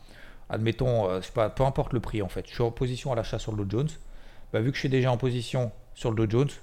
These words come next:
que ce soit une position pleine, que ce soit une position pas pleine, euh, bah, en fait,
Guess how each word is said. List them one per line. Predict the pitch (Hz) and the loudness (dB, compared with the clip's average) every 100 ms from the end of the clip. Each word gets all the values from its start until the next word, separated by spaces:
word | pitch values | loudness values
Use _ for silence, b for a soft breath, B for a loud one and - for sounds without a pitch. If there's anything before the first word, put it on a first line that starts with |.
| - - | -16 -10
que | 120 | -6
ce | 120 | -2
soit | - 135 | 2 4
une | 117 | 4
position | 117 113 - 113 | 2 0 -2 0
pleine, | 127 117 | 0 0
que | - | -2
ce | - 101 | -4 -4
soit | - 107 | 0 0
une | |
position | 95 104 98 107 | 2 -2 -2 -4
pas | 95 95 | -2 -2
pleine, | 104 139 151 B B B B B - - | 0 -2 -4 B B B B B -10 0
euh, | 113 104 101 98 95 98 | 2 4 2 0 -2 -2
bah, | - | 0
en | 104 | 2
fait, | 135 139 - | 4 2 -2